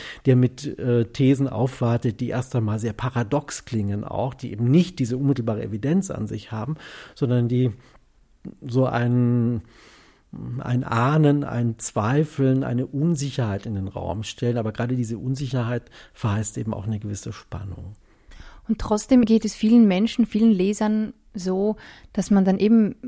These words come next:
Speaker 2: man fragt sich, „Ja, der wird sich damit befasst haben, äh, der wird unzählige Bücher gelesen haben.“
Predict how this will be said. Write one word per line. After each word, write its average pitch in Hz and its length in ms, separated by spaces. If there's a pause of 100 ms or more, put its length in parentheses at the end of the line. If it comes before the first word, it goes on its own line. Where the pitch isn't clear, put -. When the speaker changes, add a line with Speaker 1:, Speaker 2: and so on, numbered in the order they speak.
(160)
Speaker 2:
man 190 360
fragt - 380
sich, 214 180
„Ja, 180 120
der 185 160
wird 196 180
sich - 140
damit 196 260
befasst - 500
haben, 196 380 (380)
äh, 196 160
der 190 140
wird 214 200 (180)
unzählige 240 520
Bücher 233 460
gelesen 214 460
haben.“ 202 260